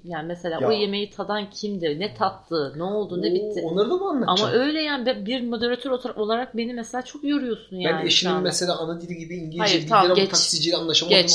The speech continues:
Speaker 2: ondan
Speaker 1: Tamam,
Speaker 2: anlatayım mı?
Speaker 1: tamam, kapat. Vallahi
Speaker 2: Ha,
Speaker 1: geç,
Speaker 2: tamam.
Speaker 1: dur. Yani çünkü a-, açıklayamayacağım yani çok uzun bir şey.
Speaker 2: Tamam.
Speaker 1: Ama bu konuda lütfen hassas olalım. Bizi
Speaker 2: Tamam.
Speaker 1: dinleyen
Speaker 2: <clears throat>
Speaker 1: sevdiceklerimizi,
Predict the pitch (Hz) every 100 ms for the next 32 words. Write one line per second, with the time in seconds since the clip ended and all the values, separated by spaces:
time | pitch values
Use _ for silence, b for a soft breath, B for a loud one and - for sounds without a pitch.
0 | 170 160 160 185 170 165 - 175 156 175
1 | - 151 - 143 139 131 123 107 104 -
2 | 143 - - - 143 139 156 160 190 214
3 | - - - 165 - 185 180 165 139 147
4 | 139 139 139 - - 147 151 143 - -
5 | 247 - - - 202 311 - 202 - 202
6 | 185 202 202 233 220 196 - 180 156 156
7 | 302 370 175 170 175 165 165 165 170 -
8 | b b 135 123 - 190 170 156 160 165
9 | 160 156 165 170 196 302